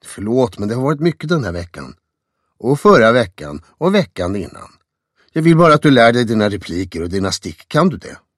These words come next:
Ja, ja, ja. Tre veckor kvar till premiär. Teatergarage ger. Magnus var förvirrad och ledsen och visste inte om han skulle ro i land med sin uppgift.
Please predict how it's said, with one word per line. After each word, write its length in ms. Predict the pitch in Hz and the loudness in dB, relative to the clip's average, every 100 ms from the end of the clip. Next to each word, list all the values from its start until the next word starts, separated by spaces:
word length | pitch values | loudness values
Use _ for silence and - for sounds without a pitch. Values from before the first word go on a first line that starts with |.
| _ _ - | _ _ -8
Ja, 280 | 135 151 | -4 -2
ja, 240 | 127 120 123 | -2 -2 -4
ja. 340 | 85 90 92 - _ _ _ _ _ _ _ _ _ _ _ _ _ _ | -6 -8 -8 -12 _ _ _ _ _ _ _ _ _ _ _ _ _ _
Tre 200 | - 135 | 2 2
veckor 280 | 131 135 98 | 2 -2 -8
kvar 200 | - 85 | -8 -8
till 220 | 87 98 | -6 -6
premiär. 440 | 127 143 - 85 90 _ _ _ _ _ _ - | -4 -6 -8 -16 -20 _ _ _ _ _ _ 2
Teatergarage 800 | 117 113 123 120 107 120 - | 4 4 0 -2 -2 -4 -10
ger. 360 | 78 67 60 - _ _ _ _ _ _ - - | -12 -14 -18 -20 _ _ _ _ _ _ -20 -12
Magnus 400 | - 117 123 127 | -2 0 0 -2
var 140 | 98 90 | -4 -6
förvirrad 540 | 110 95 101 107 107 | -6 -4 -2 -2 0
och 60 | 117 | -2
ledsen 480 | 110 - 80 87 90 | -4 -10 -10 -8 -6
och 120 | 151 | -4
visste 260 | 160 - | -4 -2
inte 180 | 156 - | -4 -4
om 60 | 85 | -8
han 100 | 92 | -8
skulle 240 | - 110 | -6 -4
ro 180 | 104 127 | -2 -4
i 20 | |
land 360 | 104 78 117 98 | -4 -6 -8 -6
med 160 | 104 | -8
sin 160 | - 127 | -6 -6
uppgift. 500 | - - - _ | -6 -14 -20 _